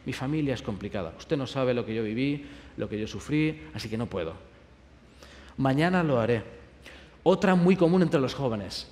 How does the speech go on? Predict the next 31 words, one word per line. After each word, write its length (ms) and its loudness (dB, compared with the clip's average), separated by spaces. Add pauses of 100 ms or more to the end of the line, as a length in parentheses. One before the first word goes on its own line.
"Son 280 -2 (140)
todos 320 2
unos 220 -4
hipócritas", 640 -6 (100)
¿eh? 220 -4
Esta 180 -8 (340)
es 220 -14 (1120)
mucha 300 0
hipocresía 720 -2
en 80 -4
la 80 -2
iglesia 500 0
y 60 -2
los 180 -6
adultos, 640 -2 (480)
"No, 380 -8
son 200 -2
todos 240 0
unos 200 0
falsos". 640 -2 (100)
Bueno, 240 -2
¿y, 480 -4 (180)
y 100 -4
tú? 280 0
Yo 140 -2
no. 100 -10 (760)
Yo 100 -8
soy 420 -4 (1040)
yo 120 -4
soy 140 -2
auténtico. 540 -2